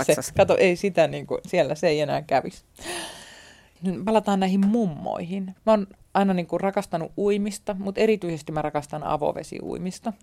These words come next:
Speaker 2: Joka on ihan oma lajinsa.
Speaker 1: Joka on ihan oma lajinsa. Ja kaikki vedet on niin kuin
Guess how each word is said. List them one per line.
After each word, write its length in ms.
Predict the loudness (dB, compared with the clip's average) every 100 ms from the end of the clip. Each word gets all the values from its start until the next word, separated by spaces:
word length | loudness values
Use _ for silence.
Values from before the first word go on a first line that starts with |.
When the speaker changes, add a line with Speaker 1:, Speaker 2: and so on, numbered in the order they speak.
| -12
Speaker 2:
Joka 280 | -8 -4
on 100 | -4 -4
ihan 380 | -4 -4 -4 -6
oma 280 | -6 -8
lajinsa. 500 | -12 -14 -14 -14 -6 -2
Speaker 1:
Joka 200 | 0 0
on 140 | 0
ihan 220 | 0 0
oma 220 | 0 2 2
lajinsa. 420 | 0 -2 -4 -8 -8 -20 -20 _ _
Ja 280 | 6 6 6 0 _ _ _ _
kaikki 360 | 2 2 2 2
vedet 320 | 4 4 2
on 140 | -2 -6
niin 120 | -8
kuin 120 | -8